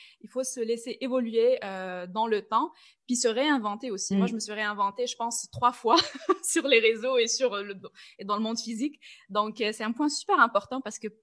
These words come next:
Speaker 1: beaucoup de monde bloque sur ça. Ils sont là, « Je veux rester sur cette ligne directrice, puis je veux pas sortir de là. »
Speaker 2: Non, puis je pense que c'est ça qui est la beauté de la marque personnelle, c'est qu'éventuellement, la personne va connecter au-delà de, tu sais, il va connecter avec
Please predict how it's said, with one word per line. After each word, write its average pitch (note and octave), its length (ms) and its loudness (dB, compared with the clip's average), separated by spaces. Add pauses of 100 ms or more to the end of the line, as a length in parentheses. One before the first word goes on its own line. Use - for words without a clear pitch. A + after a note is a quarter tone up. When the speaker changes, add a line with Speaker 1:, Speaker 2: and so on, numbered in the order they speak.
(140)
Speaker 1:
beaucoup B3+ 240 -6
de B3 60 6
monde C4+ 220 6
bloque A3 480 -2
sur - 200 -8
ça. A3+ 200 -12 (420)
Ils - 40 -20
sont G#3+ 100 -4
là, « A#3 120 6
Je G3+ 180 -2
veux C4 120 0
rester C#4 300 0
sur - 160 -2
cette A3 180 -6
ligne B3 140 2
directrice, G#3+ 440 2
puis F#3+ 120 -14
je F3 80 -12
veux G3 80 -8
pas C4+ 120 6
sortir A#3 340 -4
de G3+ 100 -2
là. » B3+ 100 4 (100)
Speaker 2:
Non, C4+ 300 6
puis G#3 120 6
je - 100 2
pense D#4+ 200 6
que A#3+ 120 2
c'est G#3 160 0
ça D4+ 180 -2
qui - 140 -2
est A3+ 40 2
la F3+ 140 8
beauté F#3+ 260 0
de A#3 80 4
la F#3 140 8
marque F#3 280 -2
personnelle, G3+ 560 2
c'est A3+ 120 -2
qu'éventuellement, G3+ 960 4
la A3 140 4
personne G#3 420 2
va G3 140 4
connecter G#3+ 840 2 (260)
au-delà A3+ 800 8 (380)
de, F#3 260 2
tu - 60 -4
sais, C#4 100 8
il B3 60 8
va G3 80 6
connecter G3+ 500 2
avec G3 420 6